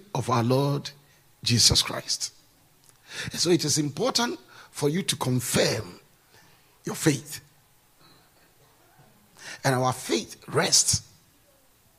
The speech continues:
in the one who died, buried, and rose again.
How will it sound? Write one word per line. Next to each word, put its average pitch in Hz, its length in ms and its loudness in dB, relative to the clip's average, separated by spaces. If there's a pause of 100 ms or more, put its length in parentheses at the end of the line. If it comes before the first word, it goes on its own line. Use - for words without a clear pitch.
(1040)
in 143 140 2
the 135 100 2
one 151 160 0
who 180 220 -2
died, 190 560 -4 (320)
buried, 175 440 2 (400)
and 131 180 0
rose 147 540 8
again. 95 560 -2